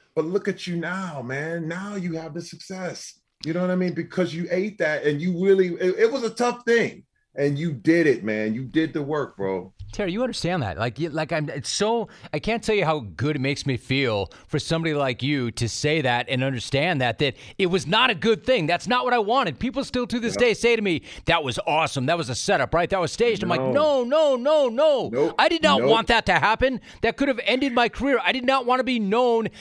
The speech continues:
Speaker 2: as that guy. I want to be known
Speaker 1: Yep.
Speaker 2: for somebody who worked really hard and cared about his craft. No,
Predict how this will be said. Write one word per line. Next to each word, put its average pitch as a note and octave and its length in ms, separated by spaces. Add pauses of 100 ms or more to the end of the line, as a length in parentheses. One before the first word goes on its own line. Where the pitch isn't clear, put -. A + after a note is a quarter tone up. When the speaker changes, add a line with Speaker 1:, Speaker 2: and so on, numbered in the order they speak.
Speaker 2:
as F3+ 200
that F#3+ 260
guy. G3+ 340
I C3+ 60
want A3 240
to A3 60
be G#3+ 120
known A3+ 260
Speaker 1:
Yep. - 80
Speaker 2:
for G3+ 80
somebody G#3+ 480 (200)
who G#3+ 140
worked G3 320
really F#3+ 340
hard F#3 320
and D#3+ 100
cared F#3+ 200
about F#3 160
his E3+ 100
craft. F3 400
No, G3+ 340